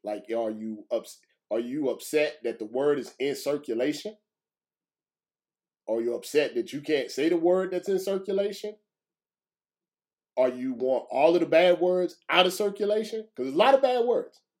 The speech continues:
right? I'm just, I'm just asking you. I'm asking you, what, what is your, what is your problem? And don't just say that you, don't get all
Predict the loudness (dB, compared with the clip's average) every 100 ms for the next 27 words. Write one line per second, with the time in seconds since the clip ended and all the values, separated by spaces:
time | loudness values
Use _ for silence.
0 | _ -10 -8 -8 _ _ _ _ _ _
1 | _ _ _ _ _ _ _ _ _ _
2 | _ _ _ _ _ _ _ _ _ -2
3 | 0 2 2 0 0 -2 -2 0 2 4
4 | 2 2 -4 -18 -20 _ _ _ _ _
5 | -20 -20 -20 _ _ _ _ _ _ -12
6 | -12 -14 -20 _ _ _ _ _ _ -8
7 | 2 4 4 0 -4 -2 -2 -2 0 0
8 | 0 -4 -6 -10 -4 -2 -2 -2 -4 -2
9 | 0 0 0 -8 _ _ -20 _ _ _
10 | _ _ _ _ _ _ _ _ -10 -8
11 | 0 2 2 0 -4 -2 -2 -2 -4 -4
12 | -4 -4 -6 -4 0 2 4 0